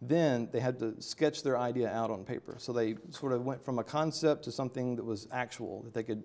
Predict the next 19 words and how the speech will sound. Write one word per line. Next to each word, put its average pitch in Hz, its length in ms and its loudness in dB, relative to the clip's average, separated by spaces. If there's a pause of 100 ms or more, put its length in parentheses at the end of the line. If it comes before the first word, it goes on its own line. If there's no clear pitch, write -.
(140)
sketch - 340 0
out 117 80 6
on 113 120 2
paper. 113 340 -2 (520)
Then 139 120 2
we 151 80 4
said, 143 240 6
"Let's, 151 340 2
let's 139 180 -2
take 151 200 4
that 147 160 8
and 139 80 4
make 131 120 2
it 123 100 0
tangible." 139 460 0
So 117 140 -6
then 123 160 0
they 120 160 2
all 127 400 4